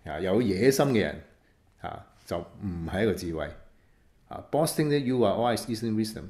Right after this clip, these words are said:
啊，你呢，大大聲呢，話你自己有智慧呢，<laughs> 呢個唔係智慧啊，好誇口啊。Twisting the truth to make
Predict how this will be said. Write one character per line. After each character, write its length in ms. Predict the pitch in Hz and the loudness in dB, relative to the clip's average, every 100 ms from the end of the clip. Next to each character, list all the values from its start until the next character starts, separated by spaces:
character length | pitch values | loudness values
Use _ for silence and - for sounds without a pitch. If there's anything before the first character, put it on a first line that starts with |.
| - - - - - | -18 -20 -20 -20 -14
啊， 360 | - 92 107 - _ _ - | -8 -8 -8 -16 _ _ 2
你 140 | 120 | 6
呢， 220 | 143 120 107 - | 6 4 0 -2
大 240 | 90 90 156 | 2 4 4
大 200 | - 202 | 4 4
聲 260 | 139 127 | 2 2
呢， 120 | 127 123 | 0 2
話 200 | 90 98 | 2 2
你 60 | |
自 140 | 98 90 | 0 0
己 80 | |
有 240 | 113 95 90 | 2 2 0
智 220 | 98 92 | -2 -2
慧 220 | 92 92 | 0 0
呢， 60 | 98 - 110 - - | 0 -2 -6 -8 -20
<laughs> 320 | - - - | -20 -20 -10
呢 300 | 101 151 131 | 0 4 4
個 120 | 95 | 2
唔 140 | 82 | -4
係 140 | 73 78 | -6 -8
智 340 | - 85 87 | -8 -6 -4
慧 340 | 82 80 80 - _ | -4 -4 -4 -10 _
啊， 260 | - - - - - - _ | -14 -14 -14 -20 -20 -20 _
好 120 | - | -4
誇 500 | 107 - 123 117 110 | -2 2 6 8 6
口 240 | 85 82 95 | 4 -2 -2
啊。 320 | 92 80 - _ _ - - _ _ _ - | -4 -10 -12 _ _ -20 -20 _ _ _ -12
Twisting 500 | - 180 180 185 175 | 2 4 4 4 2
the 80 | 135 | 2
truth 340 | - 147 151 | 2 2 2
to 80 | - | 2
make 260 | 104 120 123 | 2 2 0